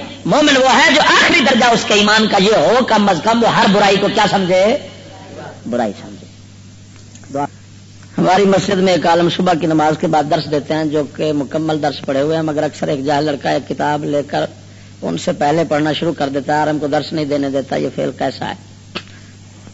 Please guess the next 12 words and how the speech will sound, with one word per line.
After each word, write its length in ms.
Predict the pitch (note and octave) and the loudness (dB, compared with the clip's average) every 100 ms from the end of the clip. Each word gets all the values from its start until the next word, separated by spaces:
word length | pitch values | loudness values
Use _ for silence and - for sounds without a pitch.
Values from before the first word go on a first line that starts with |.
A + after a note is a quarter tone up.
| - - - - - | -20 -20 -20 -16 -6
عالم 320 | C#3 D#3+ F3 D#3+ | 0 2 4 2
ہونا 280 | D3+ E3 | 2 0
پہلوں 300 | D3 D3+ D#3 | 2 2 2
بڑی 200 | C#3+ C#3+ | 2 0
وڈی 300 | C#3 A#2+ B2 | 0 0 0
گل 180 | G#2+ G2 | 0 -2
جے، 140 | F#2+ F2 - - - - - - - - - | -4 -10 -14 -20 -20 -20 -20 -20 -20 -18 -6
عالم 320 | D3 D#3 D#3+ | -2 0 2
ہونا 200 | D3 C#3+ C#3 | 2 0 0
سوکھا 340 | C3 - C#3+ | -2 -2 -2
نہیں۔ 200 | C3+ C3+ A2+ - - - - - - - - - | 0 -2 -6 -16 -18 -18 -18 -18 -20 -20 -20 -8
ہاں، 360 | B2 C#3+ B2+ | -2 0 0